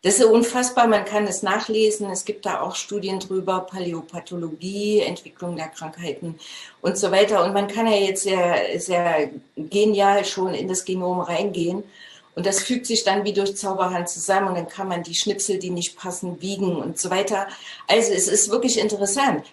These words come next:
Was bedeutet das für uns, dass unser Stoffwechsel, der ja so komplex programmiert ist, diese ganzen Vorgänge, die automatisch, äh, ablaufen, äh,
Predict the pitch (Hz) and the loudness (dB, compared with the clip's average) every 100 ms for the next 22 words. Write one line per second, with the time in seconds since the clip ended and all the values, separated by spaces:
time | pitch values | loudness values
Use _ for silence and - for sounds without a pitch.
0 | _ 214 - 202 196 208 185 - 170 - | _ 0 0 0 4 4 4 -4 -4 -2
1 | 220 - 359 233 151 - 180 180 - 269 | 0 2 4 4 2 -2 -2 0 4 6
2 | 262 196 165 - - _ - - 302 - | 4 2 -2 -6 -14 _ -6 0 0 2
3 | 226 208 - 180 175 170 175 180 180 - | 0 0 0 0 0 0 2 2 0 -2
4 | 180 247 330 320 - 233 220 - 254 262 | 2 2 2 0 -2 0 0 -2 -2 -2
5 | 262 - - 185 190 - 190 208 320 302 | 0 -4 -4 -10 -6 -2 0 2 4 2
6 | - 170 - 185 175 190 - - 247 269 | 0 -4 -4 -4 -2 -2 -4 -4 -2 0
7 | 196 185 175 - 185 202 196 202 208 - | 0 -2 -2 0 0 -2 -4 -2 -2 -2
8 | - 190 185 - 208 - 196 180 180 180 | -2 -2 -2 0 -2 0 2 4 2 0
9 | 202 196 202 - - - - - _ - | -4 -4 -8 -14 -20 -20 -20 -20 _ 4
10 | 202 | 6